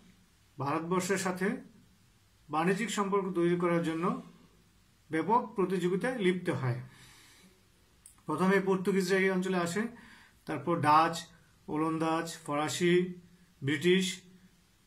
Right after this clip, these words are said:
একে একে সবাই এই দেশের সাথে ব্যবসা বাণিজ্য করার জন্য বিভিন্ন কোম্পানি প্রতিষ্ঠা করে এবং তৎকালীন মোগল বাদশাহদের সাথে সুসম্পর্ক তৈরি করে। এবং মোগল বাদশারাও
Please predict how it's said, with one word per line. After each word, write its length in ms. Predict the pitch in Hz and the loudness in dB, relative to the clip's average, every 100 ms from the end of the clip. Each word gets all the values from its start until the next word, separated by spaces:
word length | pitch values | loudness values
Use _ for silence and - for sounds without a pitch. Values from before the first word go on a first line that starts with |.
| _ - | _ -6
একে 220 | 160 180 180 | -4 2 2
একে 160 | 175 180 | 2 0
সবাই 400 | 165 156 180 170 | 0 2 4 4
এই 120 | 170 170 170 | 4 2 0
দেশের 240 | 160 165 175 | -2 -2 -2
সাথে 280 | - 185 | -2 -4
ব্যবসা 540 | 233 254 156 147 - 170 | -4 -4 -4 -4 -2 -2
বাণিজ্য 340 | 160 160 165 | 0 -2 -4
করার 260 | 170 156 151 | -2 -4 -4
জন্য 480 | 160 180 247 - - - _ _ _ _ _ _ _ _ _ _ _ _ _ _ _ _ _ _ _ _ _ _ _ _ | -2 -2 -2 -6 -18 -20 _ _ _ _ _ _ _ _ _ _ _ _ _ _ _ _ _ _ _ _ _ _ _ _
বিভিন্ন 460 | 156 156 170 175 175 | -6 -2 0 0 0
কোম্পানি 460 | 170 165 170 170 170 | -2 0 0 0 -2
প্রতিষ্ঠা 340 | 165 147 180 | -4 -4 -2
করে 320 | 170 185 254 - - _ _ | -2 -2 -4 -10 -20 _ _
এবং 560 | 147 147 175 - - - - _ _ _ | -4 0 0 0 -6 -18 -20 _ _ _
তৎকালীন 500 | 175 170 170 190 185 | -4 -4 -2 0 2
মোগল 280 | 165 170 175 | 2 2 2
বাদশাহদের 500 | 147 156 - 175 170 | 2 -2 -2 -2 0
সাথে 360 | 170 180 214 277 - - _ | -2 -4 -4 -6 -10 -20 _
সুসম্পর্ক 760 | - 165 131 165 170 180 254 277 - | -6 -6 -2 -2 -2 -2 -4 -8 -4
তৈরি 220 | 170 156 | -2 -2
করে। 220 | 139 127 120 - - _ _ _ _ _ _ _ _ _ _ _ _ - | -2 -4 -6 -12 -20 _ _ _ _ _ _ _ _ _ _ _ _ -6
এবং 320 | 151 180 208 | -2 0 2
মোগল 300 | 170 170 190 | 2 2 2
বাদশারাও 640 | 165 170 202 190 202 - | 2 2 0 2 0 -2